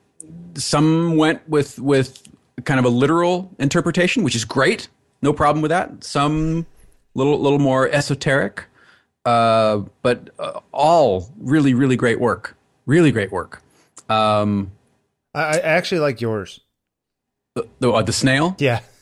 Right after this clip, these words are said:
Speaker 1: Yeah, thanks. <laughs> iPhone. Uh, some of my favorites, uh, uh, uh, Kirsten Lamond,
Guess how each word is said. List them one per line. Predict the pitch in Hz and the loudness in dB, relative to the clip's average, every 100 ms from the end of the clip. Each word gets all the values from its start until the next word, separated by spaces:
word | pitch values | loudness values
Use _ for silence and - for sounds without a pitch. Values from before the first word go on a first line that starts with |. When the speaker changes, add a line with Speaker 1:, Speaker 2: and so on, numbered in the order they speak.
| _ _ | _ _
Speaker 1:
Yeah, | 127 135 | -2 -2
thanks. | - 117 120 - | 0 -2 -4 -12
<laughs> | - - | -14 -8
iPhone. | - 226 226 180 180 _ - - - 175 - | -4 -4 -2 -4 -6 _ -20 -16 -8 -8 0
Uh, | 143 143 147 139 139 139 151 | 2 2 0 0 2 2 -2
some | - 185 | -2 0
of | 196 | 2
my | 180 | 0
favorites, | 151 - 151 170 175 214 208 - - - | -2 -2 0 0 -2 -4 -4 -12 -12 -4
uh, | 127 131 127 120 117 | 0 2 2 0 -2
uh, | 123 | -4
uh, | 120 131 127 127 147 _ _ _ - | -2 0 0 0 -6 _ _ _ -6
Kirsten | - 180 185 | 0 0 2
Lamond, | 156 139 139 160 185 | 2 4 4 2 -2